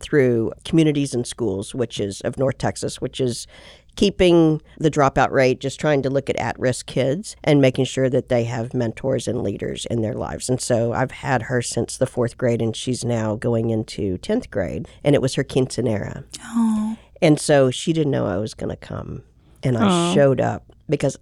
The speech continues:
Speaker 1: originally I wasn't gonna be able to come. And so I showed up. We both just had tears. And God, she looked beautiful. And I was just so proud to be there at that moment.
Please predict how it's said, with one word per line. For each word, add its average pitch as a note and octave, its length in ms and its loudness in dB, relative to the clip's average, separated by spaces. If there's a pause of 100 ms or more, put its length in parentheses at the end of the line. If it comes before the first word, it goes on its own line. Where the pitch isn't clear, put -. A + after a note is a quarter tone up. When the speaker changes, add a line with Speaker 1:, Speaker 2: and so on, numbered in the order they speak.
(140)
Speaker 1:
originally D#3 500 6
I B2+ 80 2
wasn't C#3 320 0
gonna B2 100 0
be A#2+ 120 -6
able A2 160 -6
to A2+ 60 -4
come. - 360 -6
And C3+ 180 2
so B2+ 300 -2
I C3+ 80 0
showed C3 380 -2
up. A#2+ 200 -2
We E3 140 6
both D#3 320 4
just - 220 -6
had B2 180 -8
tears. A2 460 -2
And D#3 420 4
God, - 220 2
she - 120 -4
looked A#2+ 200 -2
beautiful. C#3 520 2
And C3 240 2
I F3+ 100 -6
was G#3 180 -8
just - 260 -6
so F3+ 140 0
proud E3+ 300 -2
to E3+ 40 -6
be D#3 160 -2
there D#3 160 2
at C#3 120 -2
that C3 180 -2
moment. D#3+ 420 -2